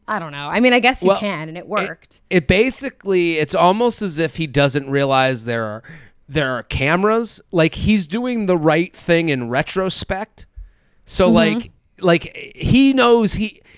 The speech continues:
Speaker 2: you can tell this guy has dated women before because what
Speaker 1: Yes.
Speaker 2: he's doing is setting a story where he can't really be wrong. Because he's, he even says when he pulls aside Rachel, he's like,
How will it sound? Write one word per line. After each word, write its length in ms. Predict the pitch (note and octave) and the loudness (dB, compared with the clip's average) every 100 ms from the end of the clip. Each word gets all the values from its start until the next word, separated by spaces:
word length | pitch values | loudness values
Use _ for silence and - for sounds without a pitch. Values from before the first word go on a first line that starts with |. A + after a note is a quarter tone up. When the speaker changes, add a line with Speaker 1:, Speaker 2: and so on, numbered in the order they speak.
| _ _ | _ _
Speaker 2:
you 160 | F#3 D#4+ | 4 4
can 180 | - | 4
tell 320 | A3+ A3+ G#3 F3+ | 4 2 2 4
this 220 | F#3 D3 | 2 2
guy 380 | E3 D3+ D3 C3+ | 2 2 2 0
has 240 | C#3+ B2+ | -2 -2
dated 380 | - C3 B2 A#2 | 0 2 2 -2
women 500 | G#2+ A2+ A2 G#2 F#2+ _ _ | -6 -8 -10 -16 -20 _ _
before 460 | B2+ G#2 A#2+ F2 C2+ - _ A#2+ | -16 -14 -12 -14 -16 -20 _ -6
because 580 | C#3 C#3 C#3+ C#3 C3 | -4 -2 -4 -4 -8
what 220 | C#3+ D3 A3+ | -8 0 2
Speaker 1:
Yes. 100 | E3+ | 2
Speaker 2:
he's 180 | C#3 | -4
doing 480 | A#2 E3 G3 F#3 E3+ | 0 2 4 0 -4
is 160 | D3+ C#3 | -6 -8
setting 640 | - - E3+ D#3 D3+ C#3+ C3+ | -10 -4 -2 0 -2 -6 -12
a 80 | B2 | -10
story 760 | - - - C#3+ A#2 F#2 F2+ | -8 -10 -6 -4 -4 -8 -14
where 260 | G2 A#2+ A#2 | -8 -8 -6
he 120 | B2+ | -10
can't 480 | - D3 D3 D3 C#3 | -12 -8 -6 -6 -8
really 440 | B2+ C3 B2+ B2 | -6 -4 -4 -8
be 260 | G#2 A2+ G#2+ | -8 -10 -12
wrong. 640 | F#2+ G2 B2+ C#3 G2 C#2+ C2 _ _ _ _ _ _ | -18 -8 0 0 0 -10 _ _ _ _ _ _ _
Because 320 | D#3 D#3+ D#3+ | -4 -2 -4
he's, 340 | F3 E3+ A#2+ - - | -4 -8 -10 -14 -8
he 140 | F#3 G#3+ | -2 -2
even 200 | G#3 F3 | -2 -4
says 380 | - F3+ D#3 C3 | -2 -2 -2 -4
when 80 | |
he 80 | C#3+ | -4
pulls 320 | - E3 D#3+ | -2 -2 -6
aside 500 | C#3 C3 C#3 C3+ B2+ | -8 -6 -4 -4 -4
Rachel, 360 | A#2+ C#3+ C#3 C3 | -4 -2 -4 -6
he's 160 | A#2+ G#2+ | -10 -14
like, 160 | A2 | -20